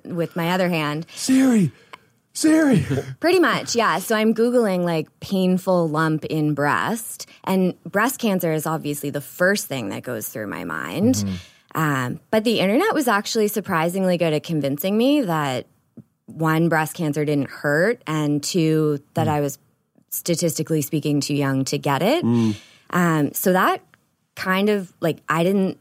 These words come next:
Speaker 1: really think too much about cancer after that point. So I'm like, "Okay, well, what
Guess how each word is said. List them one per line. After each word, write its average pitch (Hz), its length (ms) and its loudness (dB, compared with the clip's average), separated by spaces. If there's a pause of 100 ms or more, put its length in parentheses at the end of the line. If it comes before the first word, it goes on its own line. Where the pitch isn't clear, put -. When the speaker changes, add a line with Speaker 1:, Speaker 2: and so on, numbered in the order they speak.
(100)
Speaker 1:
really 180 340 2
think 220 320 0
too - 160 -4
much 139 320 -4
about 135 340 -4 (180)
cancer 143 800 -2
after 139 640 -4 (120)
that 170 240 2
point. 107 320 -4
So 180 100 -2
I'm 151 120 2
like, 143 140 -2
"Okay, 151 200 -4
well, 135 100 0
what 139 240 -4